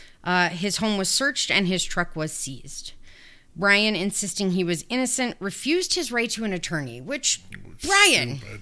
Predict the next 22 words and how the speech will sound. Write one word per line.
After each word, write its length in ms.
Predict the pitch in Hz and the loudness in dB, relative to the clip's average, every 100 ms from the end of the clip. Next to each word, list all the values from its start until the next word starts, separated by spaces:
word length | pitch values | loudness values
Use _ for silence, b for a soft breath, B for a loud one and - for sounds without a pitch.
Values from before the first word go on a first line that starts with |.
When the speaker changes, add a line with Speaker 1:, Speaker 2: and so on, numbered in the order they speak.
| - | -10
Speaker 1:
you're 220 | 247 359 | 0 0
a 40 | 311 | 0
Speaker 2:
Yeah. 80 | - | -4
Speaker 1:
fucking 420 | - 415 370 330 | -6 -4 -2 -2
cop. 560 | 220 254 269 254 - 180 | -2 -4 0 0 0 -4
Like, 140 | 262 - | -6 -4
Speaker 2:
You 80 | |
Speaker 1:
what? 100 | 123 107 | -6 -6
Speaker 2:
know 80 | |
better. 320 | 92 98 101 95 B B B - - | -8 -10 -12 -14 B B B -20 -16
Speaker 1:
<sighs> 100 | 254 B B B B - _ _ - - - | -10 B B B B -20 _ _ -20 -20 -14
Speaker 2:
Yeah, 180 | 101 90 - | -12 -12 -12
Speaker 1:
You 160 | - 254 | 0 4
Speaker 2:
you 60 | |
know 60 | 370 | 4
Speaker 1:
should 140 | - 427 | 4 2
know 40 | 370 320 | 2 4
Speaker 2:
better. 0 | |
Speaker 1:
better 320 | 220 220 226 | 2 2 0
than 160 | 202 | -2
all 240 | - 175 170 | -2 -4 -4
people, 300 | 180 160 | -6 -8